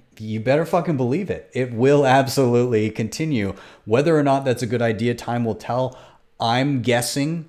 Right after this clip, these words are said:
we'll see numerous failures in a lot of these different things, whether it be like a, a Bitcoin specific protocol or, or this crazy shit happening on Ethereum. But again,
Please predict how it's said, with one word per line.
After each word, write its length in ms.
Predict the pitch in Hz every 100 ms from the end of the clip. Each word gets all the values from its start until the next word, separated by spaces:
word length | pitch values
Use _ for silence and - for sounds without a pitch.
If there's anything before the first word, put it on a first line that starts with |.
| _
we'll 260 | 120 110 107
see 720 | - 113 107 110 110 104 - _ _ _ _ _
numerous 760 | 147 123 123 131 123 117 113
failures 680 | - - 110 117 117 117 113
in 180 | 101 110
a 60 | 98
lot 280 | 98 110
of 120 | 151 143
these 200 | 156 127
different 420 | 139 135 131 123
things, 320 | 135 151 131
whether 280 | 117 113 113
it 140 | 107
be 300 | 104 104 107
like 240 | 107 104 98
a, 160 | 104 - 101 101 _
a 60 | 117
Bitcoin 300 | - 113 110
specific 600 | - 110 - 123 151 -
protocol 380 | 120 113 113 107
or, 320 | 101 101 98 - -
or 200 | 107 101
this 180 | 98 98
crazy 380 | - 113 110 104
shit 220 | - 113
happening 380 | 104 104 107 101
on 120 | 95
Ethereum. 480 | 92 107 98 95 92 - -
But 360 | - 104 95 - - _
again, 480 | - 120 120 104 87